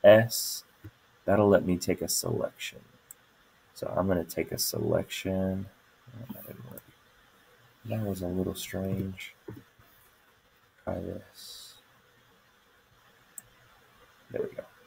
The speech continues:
That'll probably look better. I'm gonna take a selection. It popped up in my notifications. I can go here,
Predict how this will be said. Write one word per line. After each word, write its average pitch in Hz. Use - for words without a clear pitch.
That'll -
probably -
look -
better. -
I'm -
gonna 98
take 92
a 90
selection. 101
It -
popped 95
up 98
in 95
my 92
notifications. 101
I 95
can 90
go 95
here, 139